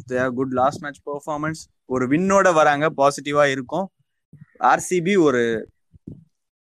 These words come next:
வொர்ஸ்ட் டிஃபீட்ல இருந்து திரும்ப எழுந்துக்கணும்னா, அவங்களுக்கு, அவங்க கிட்ட இருந்து ஒரு எக்ஸ்ட்ராடினரி பெர்ஃபார்மன்ஸ், அதுவும் சி எஸ் கே மாதிரி ஒரு ஆப்போனன்ட் கிட்ட கிடைச்சதுன்னா, நிச்சயமா அவங்க அடுத்து பிளே ஆஃப் போறதை யாராலுமே தடுக்க முடியாது ஆர் சி பி பொறுத்த வரைக்கும். But நெக்ஸ்ட் மேட்சோட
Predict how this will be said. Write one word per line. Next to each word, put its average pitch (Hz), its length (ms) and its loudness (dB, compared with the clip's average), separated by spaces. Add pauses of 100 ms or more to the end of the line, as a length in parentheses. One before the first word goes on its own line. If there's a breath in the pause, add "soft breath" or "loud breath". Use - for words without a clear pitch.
(120)
வொர்ஸ்ட் 170 340 4
டிஃபீட்ல 170 400 2
இருந்து 190 200 0
திரும்ப 190 340 0
எழுந்துக்கணும்னா, 165 640 -2
அவங்களுக்கு, 147 340 -6 (120)
அவங்க 143 240 -8
கிட்ட 151 180 -14
இருந்து 185 160 0
ஒரு 147 180 0
எக்ஸ்ட்ராடினரி 185 680 2
பெர்ஃபார்மன்ஸ், 156 500 -4
அதுவும் 151 220 -6
சி 175 120 -10
எஸ் 175 160 -4
கே 165 140 -4
மாதிரி 156 200 0
ஒரு 139 100 6
ஆப்போனன்ட் 135 340 0
கிட்ட 120 240 -8
கிடைச்சதுன்னா, 131 600 -4 (720)
நிச்சயமா 175 380 4
அவங்க 143 260 4
அடுத்து 127 240 0
பிளே 139 140 4
ஆஃப் 139 180 2
போறதை 131 280 -2
யாராலுமே 123 420 -4
தடுக்க 135 300 -4
முடியாது 104 340 -10 (280)
ஆர் 117 180 -4
சி 127 80 -8
பி 110 120 -6
பொறுத்த 110 260 -12
வரைக்கும். 160 280 -4
But 180 160 0 (460)
நெக்ஸ்ட் 185 280 0
மேட்சோட 143 380 4